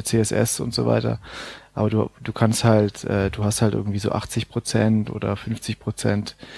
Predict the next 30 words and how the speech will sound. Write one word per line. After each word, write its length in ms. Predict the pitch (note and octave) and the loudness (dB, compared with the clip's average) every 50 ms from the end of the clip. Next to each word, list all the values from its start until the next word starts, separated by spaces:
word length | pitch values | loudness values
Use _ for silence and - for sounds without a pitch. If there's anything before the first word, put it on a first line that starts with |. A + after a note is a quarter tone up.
| - - - - _ _ _ _ - | -18 -18 -20 -20 _ _ _ _ 2
der, 420 | A2+ A2 G#2+ G#2 G#2 G2+ G2 G2 | 4 6 6 6 6 4 2 2
der, 280 | - _ - G#2 G#2 - | 0 _ 2 2 2 2
der 200 | - G#2 - - | 2 0 0 0
Apps 280 | G2+ - - - - | -2 -4 -4 -4 -2
im 180 | G#2 G2+ G2+ G#2 | -2 -2 -2 -4
Prinzip 400 | - - G#2 G2+ - - G#2+ - | -4 -6 -6 -6 -6 -8 -6 -6
schon, 320 | - - G#2 G2 G2 G#2 - - - - - - - - - _ _ _ _ _ _ | -4 -2 0 -2 -2 -2 -6 -12 -16 -16 -16 -18 -18 -20 -20 _ _ _ _ _ _
schon, 500 | - - - A#2 A2 G#2 G2+ G2+ G2+ - | -10 -6 -2 -2 0 0 0 -2 -4 -4
äh, 500 | - G2+ G2 F#2+ F#2+ F#2 F#2 F2+ F#2+ F#2+ - - - - _ - _ | -6 -6 -4 -4 -6 -6 -8 -8 -10 -10 -10 -12 -14 -18 _ -18 _
getestet 500 | - - - - C3+ C3 - - C3+ B2+ | -8 -2 4 4 4 4 6 2 2 2
und 200 | - C3 C3 - | 2 0 0 4
eben 240 | C#3 C#3 C3 C3 C3+ | 4 4 4 4 2
auch 300 | - B2+ C3 C3 A#2 A#2+ | 4 6 4 6 6 2
wirklich 340 | C3 B2 B2+ A#2+ - - | 0 0 0 -4 -4 -4
gut 200 | - C3+ C#3+ - | -2 -4 -4 0
getestet 640 | - C#3 C3 - C#3+ C3+ B2 - - - C3+ B2 - B2 | 0 -2 4 6 6 6 6 2 2 4 4 4 4 0
und 120 | A#2 A#2 | -2 0
auf 280 | A#2 A#2 A2+ - - - | 0 -2 -2 -4 -2 0
ganz 260 | G2+ G#2 B2 - - | 2 2 2 0 -2
vielen 320 | - C3 B2+ B2+ B2 A#2+ | 0 0 0 2 2 2
Geräten 640 | A#2+ A#2+ G#2+ A2+ A2+ A2+ - _ - B2 A#2+ - - | 0 0 2 2 0 0 -2 _ -4 -2 -2 -2 -2
und 180 | - - A2 - | -4 -6 -6 -6
so 200 | - - - A1+ | -6 -6 -4 -4
weiter. 360 | - - - - - A#2+ - _ - - - - - - - - - | -4 -6 -8 -10 -10 -14 -14 _ -18 -14 -10 -10 -10 -10 -12 -10 -8
Sowas 320 | - - A2+ A#2 A2 - | 0 2 4 4 4 4
ist 280 | - - - - - - | 0 0 -2 0 2 2
da 60 | A2+ | 2
schon 200 | - - A#2 A2+ | 4 4 2 2
extrem 420 | A#2 A2+ - - - - A2 G#2 | 2 0 -2 -6 -2 0 0 2
hilfreich. 680 | A2 A2+ A2 A2 - - - A2+ G#2+ G#2 G#2 - - - | 2 0 0 0 -4 -2 0 2 2 2 0 -2 -8 -10